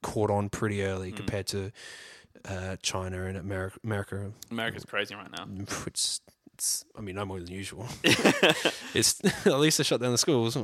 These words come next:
Speaker 2: Yeah, I mean,
Speaker 1: <laughs>
Speaker 2: and they, and there was a, recently on the news, there was a beach party. It was, like, a,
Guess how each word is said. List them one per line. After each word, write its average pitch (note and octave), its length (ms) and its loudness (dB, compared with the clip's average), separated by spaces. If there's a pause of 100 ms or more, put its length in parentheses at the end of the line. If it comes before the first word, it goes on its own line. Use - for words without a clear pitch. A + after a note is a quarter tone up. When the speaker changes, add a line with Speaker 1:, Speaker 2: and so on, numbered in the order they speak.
(120)
Speaker 2:
Yeah, B2+ 180 8
I A2 80 4
mean, A2 120 4 (220)
Speaker 1:
<laughs> B4+ 160 6
Speaker 2:
and A2 120 -6
they, A2 140 -4 (140)
and B2 180 -4
there B2+ 80 2
was B2 120 0
a, G#2+ 400 2
recently A#2 380 -4
on A2 120 -8
the G#2+ 60 -6
news, A2 240 -6
there A2 80 -2
was G#2 120 -4
a G#2+ 80 -4
beach A2 360 -4
party. A2 440 -6
It - 20 -12
was, A2 120 -12
like, A2 140 -12
a, G#2+ 80 -10